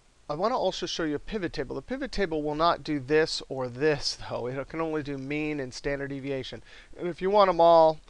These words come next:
um, and you're doing formulas anyway to get this, might as well do 'em all formulas like that. But I'm gonna click in one cell, and I'm gonna use the keyboard shortcut instead of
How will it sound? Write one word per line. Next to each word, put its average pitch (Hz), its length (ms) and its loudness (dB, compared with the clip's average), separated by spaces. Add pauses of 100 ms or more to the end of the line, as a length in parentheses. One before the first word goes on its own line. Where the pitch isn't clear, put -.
(320)
um, 139 220 -4
and 147 100 -4
you're 151 120 -2
doing 160 320 -2
formulas 156 580 -2
anyway 147 380 -2
to 143 100 -10
get 139 220 -4
this, 143 200 -4
might 135 200 -2
as 123 100 -8
well 131 140 -4
do 127 180 -10
'em 123 180 -10
all 135 360 -2
formulas 131 560 -8
like 131 220 -12
that. 135 200 -2 (380)
But 147 100 -2
I'm 156 80 6
gonna 156 160 -2
click - 280 -6
in 143 120 -6
one 147 240 -4
cell, 165 500 0 (300)
and 135 140 -4
I'm 135 100 -4
gonna 139 120 -8
use 139 200 -10
the 131 100 -10
keyboard 139 480 -6
shortcut 135 460 -4 (380)
instead 143 260 -4
of 131 180 -4